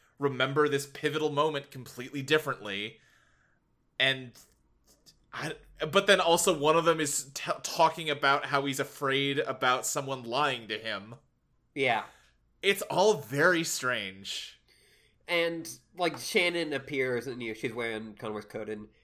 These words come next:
Speaker 2: she's just like, "Conway's gone."
Speaker 1: Yeah, and everyone's like, "What, what do you mean he's gone? Where'd he go?"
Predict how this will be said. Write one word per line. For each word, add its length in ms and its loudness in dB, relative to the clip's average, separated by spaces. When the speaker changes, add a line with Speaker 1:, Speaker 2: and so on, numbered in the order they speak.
Speaker 2:
she's 220 -14
just 120 -10
like, 180 -4
"Conway's 300 -2
gone." 200 -8
Speaker 1:
Yeah, 400 4
and 160 4
everyone's 360 4
like, 160 0
"What, 240 0
what 200 -8
do 60 -2
you 60 -4
mean 120 -4
he's 100 -6
gone? 220 -4
Where'd 120 -4
he 60 -6
go?" 300 -2